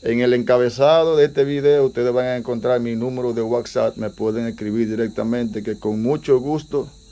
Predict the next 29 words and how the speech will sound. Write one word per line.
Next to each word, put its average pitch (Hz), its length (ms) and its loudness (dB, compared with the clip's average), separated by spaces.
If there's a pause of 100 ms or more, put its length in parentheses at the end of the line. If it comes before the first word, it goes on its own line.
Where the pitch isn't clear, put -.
(440)
los 101 280 -4
voy 104 180 0
a 107 60 0
atender. 95 500 -10 (1500)
Espero 127 420 2
que 123 140 -4
todos 127 300 -2
tengan 139 520 0 (580)
un 117 160 0
excelente 113 600 0
día 135 420 2
o 117 60 2
una 123 300 -2
excelente 110 520 -4
noche 139 480 -4 (1120)
o 120 140 4
una 139 280 2
excelente 127 540 -2
tarde, 123 420 2
dependiendo 113 1000 0 (1500)
el 113 140 0
lugar 117 540 0
donde 113 340 -6
nos 107 220 -8
estén 120 380 -6
mirando 117 400 -4
en 110 120 -8
este 107 200 -10
momento. 107 380 -14